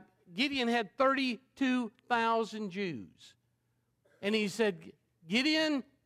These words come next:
get your thirty-two. I got a hundred and thirty-five thousand." And I imagine Gideon gulped and said, "Oh, wow."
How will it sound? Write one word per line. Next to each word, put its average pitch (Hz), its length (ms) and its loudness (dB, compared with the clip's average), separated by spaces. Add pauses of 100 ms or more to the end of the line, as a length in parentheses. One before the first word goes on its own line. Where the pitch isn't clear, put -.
(120)
get 240 220 0
your 262 100 0
thirty-two. 254 760 0 (140)
I 226 120 -2
got 247 180 2
a 233 120 4
hundred 247 300 0
and 233 140 -2
thirty-five 226 520 0
thousand." 220 640 0
And 175 140 -2
I 190 80 0
imagine 208 460 0
Gideon 202 340 0
gulped 180 460 -4
and 156 100 -14
said, 147 140 -10
"Oh, 139 100 -4
wow." 117 480 -6